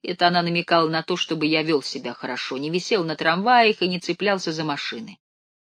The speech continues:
И как же немного надо от такого мальчишки, как я, чтобы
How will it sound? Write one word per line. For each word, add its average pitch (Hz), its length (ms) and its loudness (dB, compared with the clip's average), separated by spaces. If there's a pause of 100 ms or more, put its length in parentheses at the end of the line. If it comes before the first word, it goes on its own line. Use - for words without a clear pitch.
(140)
И 147 120 -6
как 277 240 0
же 269 100 0
немного 247 440 2
надо 165 280 2
от - 140 -4
такого 165 360 0
мальчишки, 156 600 -2
как - 260 -4
я, 151 160 0
чтобы 180 460 0